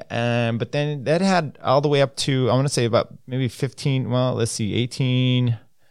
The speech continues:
right up here to the top eighteen were all in a break, and they got split up with, wanna say, around six, eight, ten to go when, um, Bettiol kept pushing things on, Van der Poel and, and Wout were doing that as well.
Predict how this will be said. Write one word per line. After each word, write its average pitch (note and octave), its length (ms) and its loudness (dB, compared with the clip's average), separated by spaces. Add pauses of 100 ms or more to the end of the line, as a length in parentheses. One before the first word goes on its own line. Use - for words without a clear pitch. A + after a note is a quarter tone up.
(1300)
right B2+ 180 2
up B2+ 140 2
here B2+ 180 6
to B2 460 2
the - 80 0
top D3 260 2
eighteen C3 460 2
were - 80 0
all B2 260 6
in A#2+ 120 0
a G#2+ 40 0
break, A2+ 640 2
and G#2+ 240 0
they B2 120 4
got B2 180 0
split B2 320 0
up A#2 160 2
with, G#2+ 160 -6
wanna A2 220 -2
say, A2 320 0
around G2+ 260 -2
six, - 320 -6
eight, A2+ 160 -4
ten A#2 220 -2
to G#2+ 80 -4
go A#2 400 2
when, G#2+ 280 -6
um, F#2 340 -6 (1120)
Bettiol A#2 420 2
kept - 240 -6 (160)
pushing B2 320 -2
things A2+ 240 -6
on, A2 340 -2 (240)
Van A2+ 160 2
der A#2 100 2
Poel A#2 400 6
and, G2+ 280 -4
and G2 340 -4 (160)
Wout G#2+ 240 4
were A#2+ 100 -2
doing A#2+ 220 0
that A2+ 140 2
as G#2 120 0
well. G#2+ 360 2